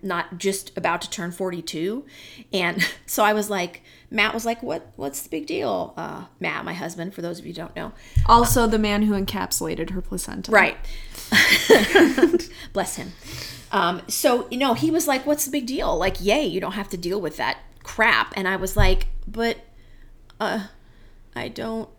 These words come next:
Speaker 1: I don't know."
Speaker 2: Also, you have to deal with a year-long period, basically.
Speaker 1: Yeah.
Speaker 2: Like, all of
Speaker 1: Yeah.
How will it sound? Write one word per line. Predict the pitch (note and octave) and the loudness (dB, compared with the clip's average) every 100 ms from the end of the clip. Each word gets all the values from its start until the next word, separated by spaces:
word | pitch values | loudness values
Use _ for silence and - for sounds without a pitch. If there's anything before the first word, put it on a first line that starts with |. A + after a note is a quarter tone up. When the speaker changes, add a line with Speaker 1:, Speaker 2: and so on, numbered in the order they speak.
| - - - - - | -20 -20 -18 -18 -18
Speaker 1:
I | C#3 | -16
don't | C#3+ E3+ | -16 -10
know." | B3 | -4
Speaker 2:
Also, | C#4 - G#4 | -2 2 6
you | F#4+ | 6
have | D#4+ D4+ | 4 0
to | D4 | 0
deal | A#3 B3 A#3+ | 0 2 2
with | A3+ - | 0 -2
a | G#3+ | -4
year-long | F#3+ G3+ G3 F#3+ F3+ F3+ | 0 0 0 -2 -4 -6
period, | F#3+ E3+ D#3 - | -6 -6 -6 -8
basically. | - - - - - - - | -10 -10 -12 -12 -12 -12 -4
Speaker 1:
Yeah. | A3+ A2+ D#2 | -2 -2 -2
Speaker 2:
Like, | A3 G3 - - - - - - - - - - - - - | -2 -2 -2 -8 -20 -20 -20 -20 -20 -20 -20 -20 -18 -6 -2
all | A3 A#3+ | 0 0
of | |
Speaker 1:
Yeah. | A3 G#3+ | -2 -8